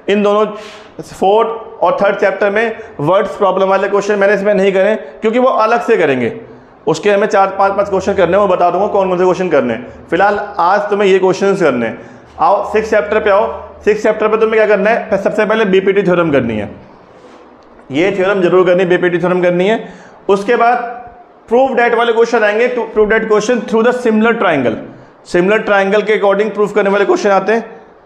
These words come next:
दो चार question, जैसे आपको दो triangle दे रखे हैं, similar triangle पहले proof करो उसको, फिर उसके क्या है side, अ, इसके upon में upon लेके side लेके आप उसको clear करो, ठीक है। ये क्वेश्चन आते हैं, ठीक है, हम इस पे question देखेंगे कैसे कैसे question होते हैं। अभी एनसीईआरटी से आपको देख लेना है,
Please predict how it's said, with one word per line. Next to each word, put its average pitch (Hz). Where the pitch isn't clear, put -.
दो 156
चार 185
question, 190
जैसे 190
आपको 185
दो 180
triangle 180
दे 180
रखे 180
हैं, 185
similar 180
triangle 175
पहले 180
proof 180
करो 196
उसको, 196
फिर 170
उसके 175
क्या 190
है 196
side, 180
अ, 156
इसके 180
upon 175
में 175
upon 170
लेके 170
side 165
लेके 165
आप 196
उसको 220
clear 160
करो, 123
ठीक 180
है। 165
ये 185
क्वेश्चन 175
आते 127
हैं, 127
ठीक 202
है, 214
हम 175
इस 233
पे 202
question 190
देखेंगे 185
कैसे 175
कैसे 180
question 160
होते 123
हैं। -
अभी 156
एनसीईआरटी 165
से 165
आपको 170
देख 160
लेना 165
है, -